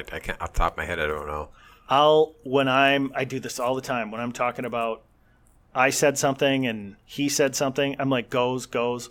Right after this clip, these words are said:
Speaker 2: I go this, he goes that." I
Speaker 1: Eh, that's just a f-, like, a rhetorical flourish.
Speaker 2: I know, but I do it too much.
Speaker 1: Okay.
Speaker 2: Like, I don't have to do it with every single sentence,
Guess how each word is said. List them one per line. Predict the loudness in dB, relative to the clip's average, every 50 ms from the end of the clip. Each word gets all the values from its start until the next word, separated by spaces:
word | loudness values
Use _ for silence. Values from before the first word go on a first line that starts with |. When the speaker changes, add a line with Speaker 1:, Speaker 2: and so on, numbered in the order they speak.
| _
Speaker 2:
I | -2 -2 0 0
go | 0 0 0
this, | 2 0 0 0 -2
he | -8 -10 -8 -6
goes | -6 -6 -6 -4
that." | -4 -4 -2 -2 -4 -4 -6
I | -6 -4 -4
Speaker 1:
Eh, | -4 -2 -2 0 0 0 0 -2 -4 -4
that's | -2 0 0
just | 0 0 0 0
a | 0
f-, | -2 -2 -4 -6
like, | -6 -4 -2
a | -2 -2
rhetorical | -2 0 0 0 0 0 -2 -4 -4 -4 -4
flourish. | -4 -4 -4 -2 0 0 0 -2 -2 -4 -6 -8 -8 -4 0
Speaker 2:
I | 4
know, | 4 6 6
but | 4 4
I | 2
do | 0 0 -4
it | -4 -4
too | -6 -8
much. | -8 -8 -10 -10 -14 -16 -18 _ _ _ _ -14
Speaker 1:
Okay. | -12 -10 -8 -4 0
Speaker 2:
Like, | 2 4 6
I | 6
don't | 6 4 4 2
have | 2 0 0 0
to | -2
do | -2 0 0
it |
with | 0 0 -2
every | -4 -4 -4 -4 -4
single | -4 -2 -2 -2 -2 -2 -2 -2 -2 -4
sentence, | -4 -4 -4 -4 -4 -6 -10 -12 -12 -14